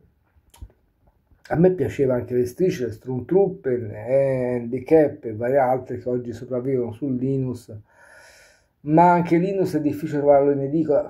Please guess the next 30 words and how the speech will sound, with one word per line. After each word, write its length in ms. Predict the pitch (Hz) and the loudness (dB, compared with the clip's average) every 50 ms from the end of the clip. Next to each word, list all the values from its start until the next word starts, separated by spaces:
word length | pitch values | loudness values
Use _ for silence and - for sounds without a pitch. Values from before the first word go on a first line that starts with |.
| - - - - - | -8 -18 -20 -18 -16
perché, 320 | - 107 - - 104 - - - - - - _ _ _ _ _ _ _ _ _ | -16 -16 -16 -14 -14 -14 -14 -16 -20 -20 -20 _ _ _ _ _ _ _ _ _
scusate, 500 | - 117 117 135 123 113 107 - 107 104 - _ _ _ _ _ _ _ _ _ _ _ _ | -8 -2 0 2 2 2 -2 -8 -12 -18 -20 _ _ _ _ _ _ _ _ _ _ _ _
perché 800 | - 147 147 131 - - - - 120 127 139 156 170 175 175 160 | -4 -2 -2 -2 -2 -6 -8 -4 0 4 6 6 6 6 6 6
è 80 | 147 139 | 4 4
una 180 | 131 131 131 | 2 -2 -4
rivista 720 | 135 131 131 120 123 127 127 117 - - - 147 135 110 | -4 -4 -4 -4 -4 -4 -6 -6 -8 -8 -4 -4 -4 -4
che 160 | - - 117 113 | -6 -10 -12 -12
non, 520 | 107 110 104 98 95 92 87 85 85 87 | -10 -10 -10 -10 -12 -12 -14 -14 -14 -12
non 100 | 90 92 92 | -12 -8 -6
ha 320 | 98 101 107 104 - - | -6 -6 -6 -6 -8 -12
molti 420 | 95 95 95 98 98 98 - - 104 | -10 -10 -10 -10 -10 -10 -12 -10 -10
lettori, 480 | 98 101 - - - 104 101 - - | -8 -10 -10 -10 -10 -10 -8 -8 -8
nel 100 | - 101 | -10 -10
senso 260 | - 104 107 104 - | -10 -10 -12 -10 -10
deve 160 | 107 110 110 110 | -8 -6 -6 -4
andare 240 | 110 107 107 - | -4 -4 -4 -4
una, 240 | 110 110 110 104 101 101 104 104 | -4 -4 -6 -6 -8 -8 -10 -10
una, 380 | 104 104 107 107 104 98 98 - 90 87 107 107 - _ - - | -10 -8 -8 -8 -8 -8 -10 -12 -16 -18 -20 -20 -20 _ -20 -16
in 160 | 101 104 110 113 | -12 -10 -8 -8
una 240 | 117 117 117 117 | -6 -8 -8 -8
edicola 640 | 117 113 110 123 131 135 123 - - 131 123 117 117 | -8 -6 -2 -2 0 -2 -2 -2 -2 -2 -2 -2 -4
ben 280 | 117 113 120 117 113 | -6 -6 -6 -6 -8
fornita, 840 | 110 - - 120 117 113 127 135 147 156 156 151 143 113 104 123 117 | -10 -12 -12 -10 -8 -6 -2 2 4 4 4 4 2 0 -4 -4 -4
eccetera, 420 | 117 107 107 - 113 110 107 117 113 | -6 -6 -8 -12 -12 -12 -12 -12 -12
eccetera, 520 | 104 - - - 156 147 143 - 107 101 | -14 -8 -2 0 2 2 2 0 -2 -6
perché 220 | 101 95 - - _ _ _ _ _ | -10 -12 -16 -20 _ _ _ _ _
le 100 | - 101 | -14 -10
edicole 520 | 104 113 135 127 - - 123 113 110 107 | -8 -6 -6 -6 -6 -6 -8 -8 -8 -8
così 420 | 107 107 104 - - 120 113 110 104 | -8 -10 -10 -10 -10 -12 -10 -10 -8
da, 260 | 98 104 104 107 | -6 -6 -6 -6